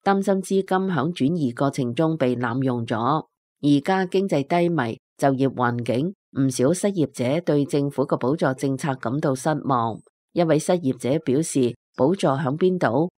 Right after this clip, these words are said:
我已經失業快一年啦，連失業金都申請唔落嚟。身邊嘅朋友失業後，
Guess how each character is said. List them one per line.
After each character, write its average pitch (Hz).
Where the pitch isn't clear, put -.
我 160
已 156
經 196
失 196
業 131
快 139
一 147
年 123
啦， 120
連 135
失 165
業 175
金 185
都 185
申 185
請 156
唔 135
落 123
嚟。 104
身 196
邊 190
嘅 180
朋 131
友 123
失 147
業 156
後， 127